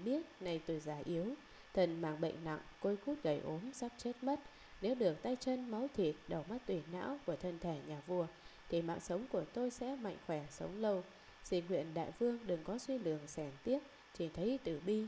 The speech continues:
bố thí cho tôi." Lúc đó hoặc có người già nhiều bệnh hoạn đến chỗ vua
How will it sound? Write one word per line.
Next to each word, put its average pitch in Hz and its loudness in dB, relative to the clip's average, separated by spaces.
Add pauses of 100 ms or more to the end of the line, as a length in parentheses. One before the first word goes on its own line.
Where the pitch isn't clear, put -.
(100)
bố 185 0
thí 196 -2
cho 220 -6
tôi." 220 0 (520)
Lúc 180 2
đó 180 2
hoặc 185 0
có - -2
người 233 2
già 151 0
nhiều 147 -2
bệnh 165 -2
hoạn 165 -2 (400)
đến 160 0 (120)
chỗ 262 2
vua 247 4